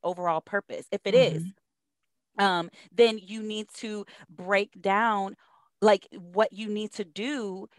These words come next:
Speaker 1: in order to fulfill that purpose and be in alignment with that purpose every single day. I know it sounds, um,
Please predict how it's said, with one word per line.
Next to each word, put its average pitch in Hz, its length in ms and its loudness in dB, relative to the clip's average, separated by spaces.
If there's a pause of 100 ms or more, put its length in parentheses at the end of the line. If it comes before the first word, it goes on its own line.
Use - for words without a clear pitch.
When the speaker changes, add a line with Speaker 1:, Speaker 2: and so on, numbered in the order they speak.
(120)
Speaker 1:
in 220 160 6
order 214 280 0
to 214 180 -2
fulfill 202 440 0
that 180 240 4
purpose 180 500 -2
and 175 140 -6
be 185 100 -2
in 185 100 -2
alignment 175 400 2
with 170 140 -4
that 160 160 2
purpose 185 320 -4
every 170 180 -2
single 170 220 -6
day. 180 80 2
I 165 100 2
know 185 200 -2
it - 100 -4
sounds, 185 560 0 (500)
um, 170 640 0